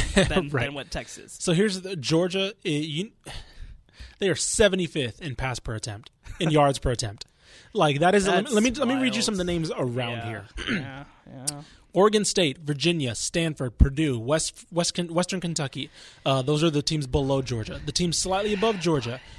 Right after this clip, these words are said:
Speaker 1: U C L A, Iowa, Fresno State, Miami of Ohio.
Speaker 2: Oh, boy.
Speaker 1: That's who Georgia's in their classifications with in terms of the adventurous and courageousness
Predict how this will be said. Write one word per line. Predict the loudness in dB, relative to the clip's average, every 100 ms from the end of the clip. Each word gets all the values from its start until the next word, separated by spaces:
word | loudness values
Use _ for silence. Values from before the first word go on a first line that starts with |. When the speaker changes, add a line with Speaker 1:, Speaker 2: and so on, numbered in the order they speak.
| -2
Speaker 1:
U | 2
C | 4 4
L | 4 4
A, | 4 0 -2
Iowa, | 2 4 4 2
Fresno | 2 2 2 0
State, | 0 -2 0
Miami | 0 0 0
of | 0
Ohio. | -2 -4 -8 -10 -18 -20 _ _ _ _ _ _ -16
Speaker 2:
Oh, |
boy. | -14 -14 -20 _ 0
Speaker 1:
That's | 4 4 2 2
who | 4 4
Georgia's | 6 4 6 2 2
in | 0
their | 0
classifications | -2 -2 -2 -2 -2 -2 -2 -4
with | -4
in | -4
terms | -4 -4 -2
of | -4 -6 -6
the | -4 -4 -6 -12 -20 -18 -4
adventurous | -2 -2 -2 -2 0 0 0
and | -2 -8
courageousness | -6 -4 -2 -2 -4 -6 -6 -6 -6 -8